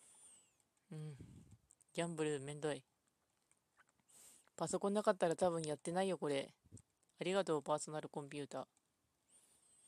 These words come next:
そんな感じでオープニングトークっぽいのを終えて、本日の話題ですが、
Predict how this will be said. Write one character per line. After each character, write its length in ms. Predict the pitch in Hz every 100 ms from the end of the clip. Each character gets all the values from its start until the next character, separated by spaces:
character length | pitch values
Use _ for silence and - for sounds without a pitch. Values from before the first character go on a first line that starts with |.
| - _ _ _
そ 160 | - 180
ん 60 |
な 140 | 180 175
感 240 | 185 185
じ 100 | 185
で 100 | 180
オ 140 | 180 180
ー 60 |
プ 160 | 190 190
ニ 120 | 185
ン 100 | 185
グ 120 | 190
ト 240 | 185 190 185
ー 60 | -
ク 380 | 175 156 151 -
っ 60 | - _ _ _ _ _ _ -
ぽ 120 | 190
い 100 | 196
の 160 | 180 160
を 160 | 143
終 180 | 143 156
え 80 | 160
て、 400 | - 175 180 175 - - - - - - - - - - - _ _ - -
本 240 | 190 196 185
日 260 | 185 180
の 160 | 165 156
話 140 | 151
題 240 | 156 160 156
で 160 | 170
す 160 | - 147
が、 340 | 151 151 139